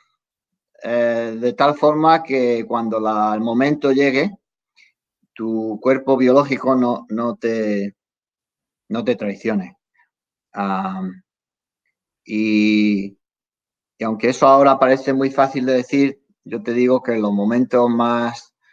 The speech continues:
am, importantes, que igual,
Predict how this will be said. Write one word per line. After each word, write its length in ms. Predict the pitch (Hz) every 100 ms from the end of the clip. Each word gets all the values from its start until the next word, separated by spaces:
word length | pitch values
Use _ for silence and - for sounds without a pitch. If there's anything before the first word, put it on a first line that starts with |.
| _ _ _ _ _
am, 640 | 95 98 98 101 92 95 - _ _ _ _ _ _ _ _ _ _ _ _ -
importantes, 1000 | 107 110 107 - 131 131 147 160 - _ _ _ _
que 120 | - 110
igual, 460 | 113 151 156 160